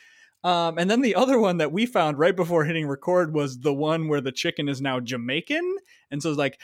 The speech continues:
"Yeah, man, come and do the chicken limbo." And it's like, "Mm, <laughs> I don't love this."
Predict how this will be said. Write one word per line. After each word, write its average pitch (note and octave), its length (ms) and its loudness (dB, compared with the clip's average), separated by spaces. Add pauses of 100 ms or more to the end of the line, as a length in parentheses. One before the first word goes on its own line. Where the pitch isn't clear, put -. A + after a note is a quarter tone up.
(120)
"Yeah, E3 460 2
man, G3 720 6
come D#4 260 4
and B3 140 2
do D4 100 4
the A#3 140 6
chicken G#3 420 0
limbo." C4+ 520 8
And F3+ 100 4
it's F3 140 -4
like, G#3 160 -2
"Mm, B4+ 560 -6 (720)
<laughs> - 220 -12
I D4+ 80 -4
don't G4 220 2
love C#4+ 320 6
this." A3+ 420 4